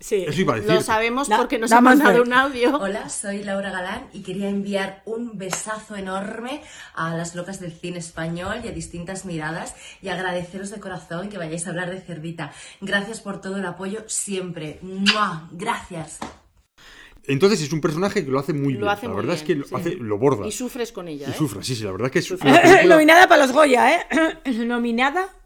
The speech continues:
Speaker 1: para los Goya a Mejor Actriz Revelación.
Speaker 2: Es lo que no entiendo. ¿Por
Speaker 3: ¿Por
Speaker 2: qué?
Speaker 3: qué?
Speaker 2: No lo entiendo. Yo lo de los
Speaker 3: Porque
Speaker 2: Goyas
Speaker 3: hace, hace un
Speaker 2: No,
Speaker 3: papel
Speaker 2: no,
Speaker 3: muy
Speaker 2: no,
Speaker 3: bueno.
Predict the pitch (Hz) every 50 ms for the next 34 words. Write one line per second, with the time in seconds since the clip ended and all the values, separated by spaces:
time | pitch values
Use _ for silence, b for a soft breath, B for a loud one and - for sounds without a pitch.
0 | _ - 214 202 190 180 170 170 156 160 175 220 220 262 262 269 453 - _ -
1 | 180 175 170 160 - 185 170 170 160 165 - - 196 196 - - 196 - - -
2 | - _ _ _ _ _ _ _ _ _ _ _ - 160 143 156 135 110 127 110
3 | 107 104 98 - - 90 85 82 - - - - - - - - - - _ -
4 | 113 107 - - 104 - - _ _ _ - 131 180 208 208 170 135 143 113 104
5 | 104 117 151 180 196 185 180 175 156 139 175 185 180 196 190 247 - - _ -
6 | 180 - 247 247 247 - - 202 226 180 156 175 214 226 190 180 202 220